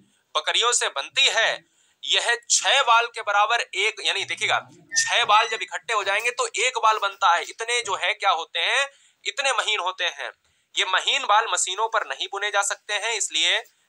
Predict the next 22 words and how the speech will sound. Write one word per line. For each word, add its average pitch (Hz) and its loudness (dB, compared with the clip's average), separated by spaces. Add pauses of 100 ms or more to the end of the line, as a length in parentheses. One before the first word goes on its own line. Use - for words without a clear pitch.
(140)
कश्मीर 196 0
के 226 -2
बुनकर 160 -2 (260)
यानी 160 -2
चांगपा 165 0
जनजाति 160 -4
के 135 -8
लोग 143 -6
इन्हें 151 -4 (180)
हाथों 247 4
से 220 0
बनाते 156 0
हैं, 170 -6
इसलिए 143 -10
इनमें - -10
ढाई - -6
सौ - -6
घंटे - -12
का - -2
time 139 -2
लगता - -6
है। - -4